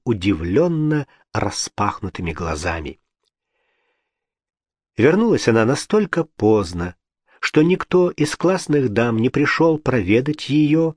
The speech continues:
как это делалось в предыдущие вечера. Но вечерний чай и лёгкий ужин с новой бонбоньеркой конфет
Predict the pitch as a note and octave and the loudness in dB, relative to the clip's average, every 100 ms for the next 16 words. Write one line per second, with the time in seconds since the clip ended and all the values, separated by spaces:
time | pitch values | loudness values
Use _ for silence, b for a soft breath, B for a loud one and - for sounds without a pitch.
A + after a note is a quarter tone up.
0 | _ _ - D3+ G3 F3+ A#2+ G#2+ B2 A#2 | _ _ 0 0 0 -2 2 2 2 0
1 | A2 - _ B2 A#2 G2 F2+ G2+ - G#2+ | -4 -12 _ 0 0 0 -2 -2 -2 0
2 | G2 F#2 - D2 C#2+ - _ _ b b | 0 0 -4 -4 -6 -10 _ _ b b
3 | b b b - G#2 B2 A2 B2+ - C3+ | b b b 0 4 6 4 2 2 2
4 | C#3 C3 C3+ - C3+ C#3 C#3+ C3+ - - | 2 2 0 0 0 2 0 -2 -10 0
5 | B2+ A#2+ A#2+ - B2 A#2+ A2+ A#2+ A2+ B2 | 2 4 2 -2 -4 -2 2 2 2 0
6 | A#2 - A2+ A2+ A2+ A2+ A2 F#2 G#2+ F#2 | -4 -4 2 2 2 2 0 0 0 0
7 | A2 G2+ A2+ G#2 A2 - G#2 - E3 F3+ | 0 2 0 2 -2 -2 -4 0 0 0